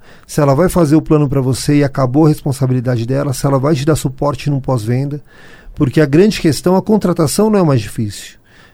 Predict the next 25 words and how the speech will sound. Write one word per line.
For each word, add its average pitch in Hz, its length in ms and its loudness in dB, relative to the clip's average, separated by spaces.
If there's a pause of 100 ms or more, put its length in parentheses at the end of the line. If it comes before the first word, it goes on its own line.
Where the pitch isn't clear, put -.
(120)
Claro, 131 480 2
a 123 80 -8
consultoria 139 540 0
é - 20 4
importante, 143 560 0
você 131 200 -2
tem 151 160 0
que 147 80 -6
entender 139 200 0
o 135 60 -2
que 135 120 -14
você, 123 540 -4 (180)
o 101 40 -10
que - 140 -14
você 117 140 -8
tá 135 60 -6
contratando, 135 540 -2
buscar 135 360 0
o 160 60 4
produto 135 340 -2
que - 60 -14
seja 123 220 -4
realmente 135 400 -2
efici-, 107 260 -14
é, 117 220 -8